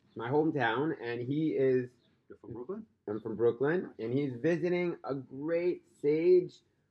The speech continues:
Speaker 1: who, uh, not sage, a great, uh, a great, uh, philanthropist, someone who has a lot of money, and he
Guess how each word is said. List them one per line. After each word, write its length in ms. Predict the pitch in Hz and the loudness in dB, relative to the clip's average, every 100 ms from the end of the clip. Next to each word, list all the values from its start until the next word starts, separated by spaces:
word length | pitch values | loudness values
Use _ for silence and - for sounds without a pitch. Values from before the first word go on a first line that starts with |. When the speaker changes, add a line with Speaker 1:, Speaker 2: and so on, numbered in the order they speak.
| _ - | _ 0
Speaker 1:
who, 360 | 127 131 127 | 2 4 4
uh, 340 | 123 120 120 120 - | 2 2 -2 -4 0
not 280 | 135 147 - | 2 2 0
sage, 200 | 101 98 | 0 2
a 60 | |
great, 240 | 104 127 127 | 4 4 2
uh, 220 | 110 107 - | -2 -2 -2
a 80 | 107 | 0
great, 380 | 127 143 143 | 4 4 2
uh, 460 | 139 123 120 110 104 - _ - | 2 2 2 -2 -4 -8 _ -8
philanthropist, 800 | 123 120 135 156 151 127 101 - | -6 -2 0 0 0 -2 -4 -6
someone 200 | 120 120 | -4 -4
who 40 | |
has 80 | 107 | -2
a 60 | 110 | -2
lot 180 | 135 | 0
of 60 | 131 | -2
money, 360 | 104 101 147 160 _ _ _ _ _ _ | -2 0 -2 -4 _ _ _ _ _ _
and 260 | 117 123 135 | -6 -2 -2
he 380 | 143 143 143 | 0 -2 -2